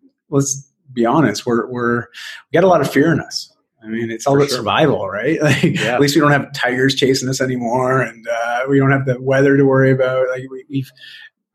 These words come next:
Speaker 1: been able to, to do, as Maslow says, you know,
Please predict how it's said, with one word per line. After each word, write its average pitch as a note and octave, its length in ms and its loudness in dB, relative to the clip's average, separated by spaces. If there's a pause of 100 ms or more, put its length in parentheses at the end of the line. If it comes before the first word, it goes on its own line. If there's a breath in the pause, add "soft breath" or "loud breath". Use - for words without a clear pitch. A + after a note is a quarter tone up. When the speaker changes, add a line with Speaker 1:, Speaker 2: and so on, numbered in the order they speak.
Speaker 1:
been C3+ 140 2
able C3+ 400 4
to, A#2+ 280 -4
to - 140 -18
do, A#2+ 240 -4
as A2 120 -4
Maslow A#2 460 -6
says, A#2+ 380 -6
you A#2+ 80 -20
know, A#2 180 -18